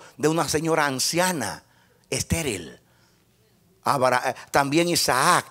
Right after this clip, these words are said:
Jacob, eran hombres de Dios. Pero cuando iban a nacer el santo de los santos, prefirió una virgen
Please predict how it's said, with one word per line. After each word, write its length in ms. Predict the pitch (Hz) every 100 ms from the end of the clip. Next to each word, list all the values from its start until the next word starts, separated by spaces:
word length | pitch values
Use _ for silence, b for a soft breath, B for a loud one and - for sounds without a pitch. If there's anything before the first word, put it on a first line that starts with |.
| -
Jacob, 540 | 143 - 165 196 135 - _ _ _ _ b b -
eran 240 | 170 208
hombres 280 | 226 247 240
de 80 | 226
Dios. 480 | 262 427 440 - - _ _ _ _ _
Pero 260 | 160 147 147
cuando 300 | 147 143 165
iban 140 | 190
a 60 | 175
nacer 220 | 160 165
el 80 | 143
santo 380 | 160 165 165 160
de 100 | 156
los 140 | 143
santos, 500 | 262 302 - 147 - B B B B -
prefirió 380 | 131 127 127
una 200 | 156 190
virgen 800 | 123 165 143 117 117 101 82 78